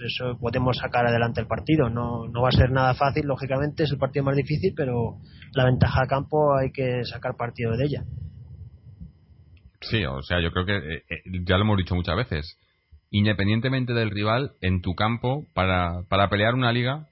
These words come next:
Speaker 2: para ser, pelear por, por ganar una liga, que es lo que se supone que estamos haciendo, o lo que yo creo que estamos haciendo,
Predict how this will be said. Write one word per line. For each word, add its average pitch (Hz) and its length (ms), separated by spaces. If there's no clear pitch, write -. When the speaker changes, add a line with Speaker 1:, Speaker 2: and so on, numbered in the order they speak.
Speaker 2:
para 92 460
ser, 104 240
pelear 104 360
por, 104 300
por 95 520
ganar 92 240
una 98 160
liga, 101 220
que 98 80
es 92 40
lo 90 120
que 87 80
se - 80
supone 90 280
que 85 60
estamos 87 300
haciendo, 87 380
o 80 40
lo 80 80
que 78 100
yo 85 80
creo 85 120
que 82 60
estamos 85 240
haciendo, 90 360